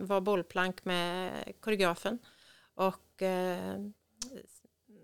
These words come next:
vara med under hela produktionsprocessen, och sen också se till då att du, då kanske du har premiär på en av scenerna i, i Stockholm eller, eh,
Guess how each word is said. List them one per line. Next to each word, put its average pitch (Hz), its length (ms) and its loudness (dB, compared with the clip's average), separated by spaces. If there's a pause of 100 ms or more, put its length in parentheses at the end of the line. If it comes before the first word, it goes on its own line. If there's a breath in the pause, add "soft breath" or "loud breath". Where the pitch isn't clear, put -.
(140)
vara 220 60 4
med 208 200 8
under 202 140 2
hela 208 140 2
produktionsprocessen, 202 1040 2
och 208 100 4
sen 214 140 6
också 190 220 0
se - 160 0
till 240 360 4
då 180 120 4
att 175 180 0
du, 175 220 2 (420 soft breath)
då - 60 -20
kanske 208 320 2
du 202 60 4
har 202 120 4
premiär 196 400 6
på 208 140 0
en 190 160 6
av 175 60 2
scenerna 175 400 0
i, 175 200 -4
i 185 80 -6
Stockholm 175 540 -2
eller, - 340 -2 (1080)
eh, 180 400 0